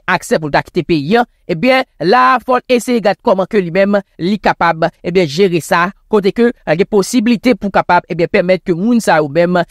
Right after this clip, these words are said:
yo arrive, eh bien, quitter pays, hein, côté que, eh bien, information ça lui-même, quitter tout bail au conditionnel, qu'on y a grand pile moun yo même, qui te gagne tenté déjà, et que ça pas passé le samedi, eh bien, vous, nos amis auditeurs,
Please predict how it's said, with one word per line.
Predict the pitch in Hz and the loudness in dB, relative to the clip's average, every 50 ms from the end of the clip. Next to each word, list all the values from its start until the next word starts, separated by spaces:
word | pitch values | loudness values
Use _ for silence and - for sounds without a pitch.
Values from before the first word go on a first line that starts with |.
| - _ - | -12 _ -8
yo | 160 165 190 190 - _ | -2 0 0 0 0 _
arrive, | 175 180 151 139 139 135 131 156 - _ | 0 0 0 -2 -4 -6 -6 -6 -4 _
eh | - 135 | -6 -2
bien, | 139 160 147 _ | -2 -2 -2 _
quitter | - 139 _ - 226 - | -8 -12 _ -2 -2 0
pays, | - 180 160 143 156 202 | 0 0 0 2 2 0
hein, | 190 _ | 0 _
côté | - 151 151 147 | -6 -8 -8 -4
que, | _ 240 247 254 _ _ _ | _ 0 0 0 _ _ _
eh | - | -4
bien, | 147 185 190 180 _ _ _ - | 0 0 0 0 _ _ _ 0
information | 214 220 185 202 202 196 - 196 | 0 0 2 2 0 -2 0 0
ça | 196 175 | 0 0
lui-même, | 170 165 175 233 254 254 254 262 - _ _ _ | 0 0 0 0 0 2 0 -2 -2 _ _ _
quitter | _ - 339 330 262 - 330 302 | _ 0 0 0 2 2 -2 -2
tout | - _ 320 311 | 0 _ -2 -2
bail | 247 214 277 247 233 - _ - | 0 2 0 0 0 -2 _ -2
au | 269 - | -2 -2
conditionnel, | _ - 262 247 202 208 269 - - 240 185 208 240 269 294 302 285 - _ _ _ _ | _ 0 -2 -2 0 -2 -6 -2 0 0 2 4 2 2 2 0 -2 -4 _ _ _ _
qu'on | - 208 | -4 0
y | 190 190 | 2 2
a | 170 151 | 2 2
grand | 175 185 - _ | 2 0 -2 _
pile | - 294 302 294 | 0 0 2 2
moun | 285 294 302 294 | 2 2 2 2
yo | 285 277 254 | 2 2 2
même, | 254 269 269 262 247 190 156 _ | 2 2 2 2 2 0 -2 _
qui | - 180 165 | -10 -6 -2
te | - | -2
gagne | 175 160 196 - - 135 - | 0 0 0 0 0 -4 -2
tenté | - 240 233 196 - 196 | -2 -2 -2 0 0 0
déjà, | 180 180 170 156 175 - _ | 2 2 2 2 0 -2 _
et | 175 | -4
que | - - 151 | -2 -2 -4
ça | - - 139 - _ | 0 0 -2 -2 _
pas | _ 185 160 - _ _ | _ -4 -4 -4 _ _
passé | - 165 139 - - - 139 120 | -2 -2 -2 -2 -4 -8 -6 -6
le | 120 120 | -4 -2
samedi, | - 156 160 180 175 226 311 311 - _ _ - | 0 0 0 0 -2 0 -2 -2 -2 _ _ -6
eh | - | -2
bien, | 185 214 | -2 0
vous, | 185 226 - | 0 0 0
nos | - 214 190 202 170 185 | 0 -2 -2 0 0 0
amis | 220 240 - | 0 0 2
auditeurs, | 262 233 190 175 139 - 185 175 | 0 0 0 -2 -2 -2 -2 -2